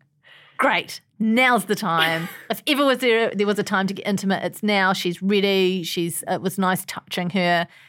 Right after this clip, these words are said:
Speaker 1: Um, and then we had this, um, insane callback to Patrick and Belinda in the, remember the rose petal
Speaker 2: Oh,
Speaker 1: bath with
Speaker 2: yes,
Speaker 1: the feet.
Speaker 2: the
Speaker 1: He just
Speaker 2: feet.
Speaker 1: aggressively grabbed her feet, nearly dragged her under the
Speaker 2: So it was
Speaker 1: water.
Speaker 2: pulling her towards him.
Speaker 1: Yeah.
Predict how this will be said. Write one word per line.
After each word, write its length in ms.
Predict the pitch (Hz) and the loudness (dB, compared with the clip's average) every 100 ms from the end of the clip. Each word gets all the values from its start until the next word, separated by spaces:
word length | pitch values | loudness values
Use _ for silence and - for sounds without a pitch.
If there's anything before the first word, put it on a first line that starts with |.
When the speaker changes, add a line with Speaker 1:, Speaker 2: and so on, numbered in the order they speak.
| _ _ _ | _ _ _
Speaker 1:
Um, 360 | - 175 175 175 | -4 -2 -2 -8
and 120 | - 220 | -12 -10
then 200 | 285 311 | -8 -4
we 180 | 285 226 | -4 -4
had 220 | 202 196 | -4 -6
this, 240 | 185 160 - | -6 -8 -8
um, 160 | 185 - - | -14 -14 -8
insane 540 | 196 190 - 214 214 | -8 -8 -8 -4 -4
callback 440 | - 202 180 165 - | -2 -4 -2 -4 -6
to 180 | 175 170 | -10 -8
Patrick 360 | 190 - 175 | -10 -8 -10
and 80 | 160 | -8
Belinda 300 | 160 165 156 | -6 -6 -8
in 100 | 156 | -8
the, 140 | 160 165 | -10 -12
remember 420 | - 170 170 170 | -14 -10 -8 -8
the 160 | 165 165 160 - | -6 -8 -10 -12
rose 260 | 165 165 | -6 -4
petal 260 | 160 175 277 | -4 -4 -2
Speaker 2:
Oh, 40 | |
Speaker 1:
bath 340 | 277 - 165 - | 0 0 0 -4
with 100 | - | -4
Speaker 2:
yes, 80 | 285 | -2
Speaker 1:
the 140 | 285 | -2
feet. 320 | 330 320 - - - - | -2 -6 -12 -16 -20 -16
Speaker 2:
the 60 | 254 | -10
Speaker 1:
He 120 | 262 | -4
just 180 | 587 - - | -2 -4 -8
Speaker 2:
feet. 100 | - | -8
Speaker 1:
aggressively 680 | 190 190 175 220 - 320 349 | -4 -2 -2 -2 -2 -2 0
grabbed 300 | 220 220 208 | 2 0 0
her 80 | 208 | -4
feet, 400 | - 320 381 - | -4 -2 0 0
nearly 420 | 240 453 571 269 - _ _ - | 0 2 2 2 -4 _ _ -6
dragged 300 | 202 226 269 | 0 0 2
her 80 | 226 | 2
under 180 | 285 - | 0 -2
the 140 | - | 0
Speaker 2:
So 40 | 220 | 2
it 40 | |
was 120 | 190 370 | 2 2
Speaker 1:
water. 160 | - | 2
Speaker 2:
pulling 340 | 277 359 349 285 | 2 2 0 0
her 420 | 208 165 156 208 | 0 -2 -2 -4
towards 520 | - 202 208 240 247 | -6 -6 -2 -2 -4
him. 240 | 190 - 220 | -8 -4 -2
Speaker 1:
Yeah. 320 | 190 170 | 0 -2